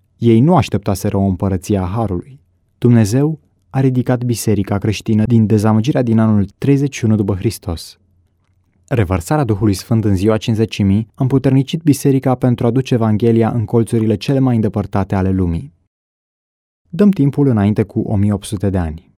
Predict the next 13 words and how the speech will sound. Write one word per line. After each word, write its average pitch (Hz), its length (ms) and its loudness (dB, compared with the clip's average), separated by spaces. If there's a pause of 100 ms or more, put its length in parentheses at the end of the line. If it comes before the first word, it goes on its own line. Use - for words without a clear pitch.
(1040)
Un 104 140 0
grup 123 320 0
mic 110 260 -2
de 123 80 0
credincioși 104 800 -4 (200)
a 160 100 -4
studiat 165 360 0
profețiile 120 640 -2
din 107 220 -2
Daniel 101 540 -2 (180)
și - 160 -4
Apocalipsa. 113 580 -4 (1080)
Ei 107 340 2